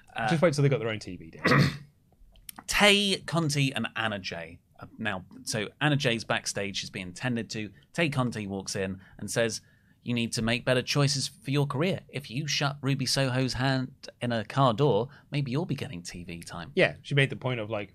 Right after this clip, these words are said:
Speaker 2: "Oh, that's, like, your first T V match in months." And it's like, like, that's Anna Jay's fault and not Tony Khan's
Speaker 1: Mm.
Speaker 2: booking. But, like, it's like, "Hey, it's your first," and she's like, "Well, at least I didn't smash Ruby Soho's hand." Well, if you did, you might have got a bit more T V time. At least the loss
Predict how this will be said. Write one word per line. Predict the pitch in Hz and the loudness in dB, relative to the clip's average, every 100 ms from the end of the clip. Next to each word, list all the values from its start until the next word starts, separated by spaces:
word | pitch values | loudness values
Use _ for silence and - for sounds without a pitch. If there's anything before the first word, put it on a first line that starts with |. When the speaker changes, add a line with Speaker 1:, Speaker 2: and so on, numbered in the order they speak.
| - | 0
Speaker 2:
"Oh, | 165 | 4
that's, | 139 143 | 4 2
like, | 139 | -2
your | - | -2
first | - 135 143 | 2 0 0
T | 120 110 | -6 -2
V | 135 | -2
match | 117 95 - | -2 -8 -10
in | 90 90 87 | -10 -12 -10
months." | 107 147 143 - - _ _ _ _ _ _ _ - | -4 -4 -6 -12 -14 _ _ _ _ _ _ _ -6
And | 120 | -4
it's | 107 92 | -4 -6
like, | 104 101 _ 101 | -8 -8 _ -8
like, | 95 | -4
that's | 101 101 | -4 -2
Anna | 117 110 | -2 -2
Jay's | 107 117 117 | 0 -2 -2
fault | - 92 - | -6 -8 -8
and | 98 | -12
not | 98 90 | -10 -10
Tony | - 98 98 | -8 -8 -8
Khan's | 101 101 | -8 -4
Speaker 1:
Mm. | 101 | -4
Speaker 2:
booking. | 92 95 90 - - _ | -4 -8 -16 -20 -20 _
But, | - 127 | 2 4
like, | 131 | 4
it's | 135 127 | 2 -2
like, | 117 | -2
"Hey, | 131 135 | 4 4
it's | - | 2
your | 110 | -2
first," | 113 - - | -4 -4 -4
and | 131 - | -4 -4
she's | - | -2
like, | 139 107 | -2 4
"Well, | 143 135 | 6 6
at | |
least | 139 135 | 4 2
I | |
didn't | 131 113 | 0 -2
smash | - 131 135 - - - | -4 -6 -6 -10 -18 -8
Ruby | 127 127 | -4 -4
Soho's | 117 135 117 113 | -2 0 0 0
hand." | 147 143 - - | 0 0 -8 -20
Well, | - | -20
if | - | -20
you | 139 | -6
did, | 110 110 | -6 -4
you | |
might | 120 | -6
have | 123 | -6
got | 131 | -4
a | |
bit | 135 143 | -4 0
more | 139 | -2
T | 143 139 | 2 2
V | 165 | 2
time. | 180 95 95 - _ _ _ _ _ 165 | -2 -10 -12 -20 _ _ _ _ _ -4
At | 165 | -2
least | 180 220 196 - | 2 0 0 2
the | 170 | 4
loss | 160 185 110 127 143 - | 6 6 6 4 -2 -8